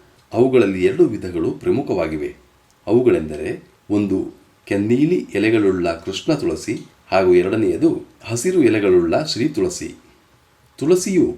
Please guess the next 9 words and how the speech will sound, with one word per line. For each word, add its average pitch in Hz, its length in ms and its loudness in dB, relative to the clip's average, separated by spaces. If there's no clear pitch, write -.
ಪೂಜನೀಯ 151 480 4
ಮಾತ್ರವಲ್ಲದೆ 87 760 -6
ಅನೇಕ 123 360 4
ಬಗೆಯ 90 360 0
ಔಷಧೀಯ 135 500 2
ಗುಣಗಳನ್ನು 87 480 -2
ಒಳಗೊಂಡಿದೆ. 80 640 -4
ತುಳಸಿಯ 151 420 0
ತಾಜಾ 104 400 -2